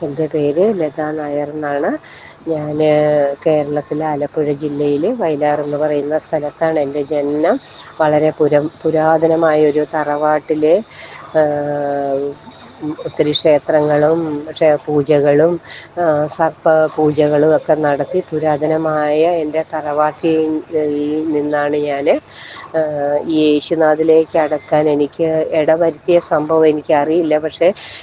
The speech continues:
എന്നും ചെറുതിലേ മുതലേ എനിക്ക് എൻ്റെ ഉള്ളിലൊരു, ഉം, ഒരു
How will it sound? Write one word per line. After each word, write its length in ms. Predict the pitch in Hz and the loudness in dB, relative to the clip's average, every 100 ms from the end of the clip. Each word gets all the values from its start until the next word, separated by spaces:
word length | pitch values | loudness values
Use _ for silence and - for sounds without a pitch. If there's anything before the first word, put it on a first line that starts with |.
| - | 0
എന്നും 360 | 156 160 165 170 | 2 4 2 2
ചെറുതിലേ 500 | 165 156 165 175 180 | 0 2 2 6 6
മുതലേ 340 | 180 151 151 160 | 4 2 2 2
എനിക്ക് 320 | 156 147 160 160 156 - | 2 0 2 4 2 0
എൻ്റെ 240 | 160 156 156 | -4 0 0
ഉള്ളിലൊരു, 580 | 156 151 160 151 151 151 147 | 2 0 2 2 4 2 0
ഉം, 200 | 120 143 139 - | -2 -4 -4 -4
ഒരു 220 | 139 165 | -4 -2